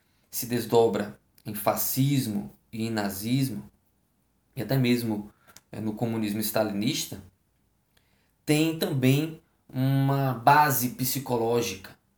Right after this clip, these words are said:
que dá sustentação a esses fenômenos.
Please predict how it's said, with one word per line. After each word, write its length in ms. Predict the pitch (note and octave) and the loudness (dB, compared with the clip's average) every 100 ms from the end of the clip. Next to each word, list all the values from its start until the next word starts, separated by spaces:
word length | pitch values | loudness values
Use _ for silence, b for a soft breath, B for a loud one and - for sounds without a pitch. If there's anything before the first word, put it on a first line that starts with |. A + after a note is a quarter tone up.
| _ _ _ _ _ _ _ _ _ _ | _ _ _ _ _ _ _ _ _ _
que 100 | A#2+ | -2
dá 220 | A#2+ C3 | 2 2
sustentação 1160 | - G#3+ G#3+ - F#3+ F#3+ D#3+ C#3 - A#2+ B2+ B2+ | 2 0 -2 0 -2 0 0 0 -2 -2 0 2
a 80 | B2 | 0
esses 220 | B2 B2+ | -2 -2
fenômenos. 720 | D3 C3+ A2+ G#2 - - | -2 -4 -4 -8 -12 -14